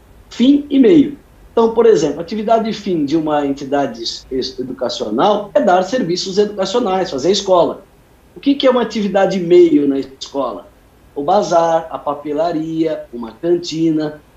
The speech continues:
uniforme ou fardamento, né, se tiver lá no Nordeste, que vai ser vendido pra complementar e pra gerar rendas pra poder, é, mo-, manter essa atividade.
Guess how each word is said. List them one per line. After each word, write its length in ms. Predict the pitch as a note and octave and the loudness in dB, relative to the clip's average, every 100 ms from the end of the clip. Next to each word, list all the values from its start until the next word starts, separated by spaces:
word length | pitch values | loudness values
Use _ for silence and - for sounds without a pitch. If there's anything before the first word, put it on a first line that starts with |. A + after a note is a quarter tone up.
| - | -6
uniforme 800 | C#3+ E3 F#3 - D3+ D#3+ D#3 D3+ | 0 0 0 0 2 4 2 0
ou 140 | A#2 B2+ | -4 -6
fardamento, 720 | C#3+ D3 F3+ D#3 E3+ F3 A#2 | -4 0 2 2 0 0 -2
né, 100 | D3 | -6
se 120 | C#3+ | -6
tiver 240 | A#2+ A#2 B2 | -10 -8 -6
lá 120 | A#2+ | -4
no 120 | C3 | 0
Nordeste, 600 | D#3+ F#3 D3+ E3 F#3 - _ _ _ - | 2 2 2 2 0 -8 _ _ _ -10
que 100 | F#3 | -4
vai 160 | F#3+ | 0
ser 200 | F#3+ F#3+ | 2 2
vendido 580 | F3+ A3 D#3+ G3 G3+ - - _ - | 4 4 4 2 0 -6 -18 _ -2
pra 200 | G#3 A3 | 0 2
complementar 1120 | - A#3+ B3 A#3+ B3 A#3+ - E3 G3+ C4+ - _ _ D4 | 2 0 2 0 0 -2 0 0 2 -2 -4 _ _ 2
e 100 | F4 | 2
pra 220 | A3+ A3 | 4 4
gerar 280 | A3+ A3+ A3+ | 4 2 2
rendas 380 | G3+ A3 B3+ | 2 2 0
pra 220 | - B3 B3 | -2 -6 -2
poder, 480 | C4 F#3+ F3 F3+ - _ _ - | -2 -2 -2 -4 -16 _ _ -2
é, 840 | F3+ F3 F3 E3+ E3 E3 D#3+ D#3+ E3 | 2 6 8 8 6 2 0 -2 -6
mo-, 260 | E3 F3+ - | -10 -10 -6
manter 380 | G3 F3+ E3 F3 | -6 -4 -2 -2
essa 220 | E3+ E3+ | -2 -6
atividade. 540 | E3+ F3 D#3+ A2+ F#2+ | -6 -8 -6 -8 -12